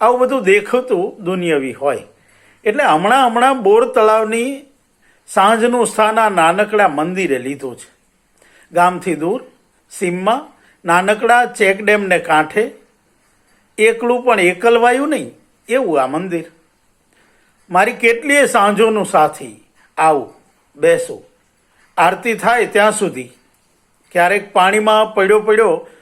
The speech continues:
સાંજ ફીલ કરું, ક્યારેક કાંઠે બેસીને આંખની ઉજાણી ઝીલું,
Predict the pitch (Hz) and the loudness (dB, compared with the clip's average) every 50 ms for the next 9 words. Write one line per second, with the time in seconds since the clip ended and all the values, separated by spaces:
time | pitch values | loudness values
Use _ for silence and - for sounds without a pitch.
0 | _ _ - - - 170 175 180 190 175 143 131 - - 170 165 165 160 156 - | _ _ -10 -4 0 0 2 2 0 -2 -6 -12 -10 -8 -8 -8 -8 -8 -8 -6
1 | 143 120 117 120 131 _ _ _ _ _ _ _ _ _ _ _ _ _ _ _ | -6 -6 -6 -8 -16 _ _ _ _ _ _ _ _ _ _ _ _ _ _ _
2 | _ _ _ _ _ - 185 175 185 196 190 190 - 208 185 190 196 190 214 220 | _ _ _ _ _ -2 0 0 0 0 -4 -4 -2 0 2 2 2 2 2 2
3 | 208 196 202 202 196 202 247 226 214 196 185 185 196 196 - 208 208 202 196 190 | 2 2 2 0 0 0 -2 0 0 2 2 0 0 -2 -4 -6 -4 -2 -2 -2
4 | 190 202 202 196 190 190 180 - 170 170 165 151 131 | 0 0 0 0 0 -2 -4 -6 -6 -8 -6 -6 -8